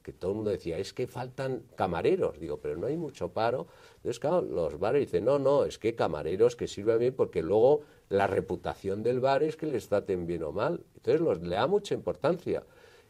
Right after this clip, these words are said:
¿Y qué pasa? Que si está en un bar que le trata mal, no le gusta cómo actúan y tal, se va a otro. Ahí la clave es cuando tienes libertad para elegir, que no pasa siempre. O sea, hay que ser honesto. Por lo tanto, formación y,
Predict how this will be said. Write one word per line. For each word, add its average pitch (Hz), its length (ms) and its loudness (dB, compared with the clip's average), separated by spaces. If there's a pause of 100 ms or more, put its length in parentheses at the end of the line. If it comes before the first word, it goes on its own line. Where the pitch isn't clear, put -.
(140)
¿Y 76 120 -12
qué 98 120 2
pasa? 143 280 2
Que 90 120 -4
si 78 160 -6
está 76 220 -8
en 85 80 -6
un 92 100 -6
bar 143 200 0
que 87 120 -4
le 71 100 -6
trata 95 320 -4
mal, 120 260 2
no 92 120 0
le 92 100 0
gusta 107 460 -2
cómo 110 360 0
actúan 143 400 2
y 147 60 0
tal, 185 200 -2
se - 120 -4
va 190 140 2
a 185 40 6
otro. 208 380 0 (280)
Ahí 101 200 -4
la 135 160 -2
clave 139 240 2
es 147 100 2
cuando 95 220 2
tienes 113 200 -2
libertad 95 520 2
para 101 160 2
elegir, 85 400 -6
que - 180 -12
no 73 120 -6
pasa 71 280 -10
siempre. - 460 -4 (200)
O 92 40 -20
sea, - 140 -20
hay - 80 -16
que - 140 -20
ser 76 200 -10
honesto. 76 360 -10 (600)
Por 85 140 0
lo 92 140 4
tanto, 135 580 2 (340)
formación 117 960 2
y, 113 420 -4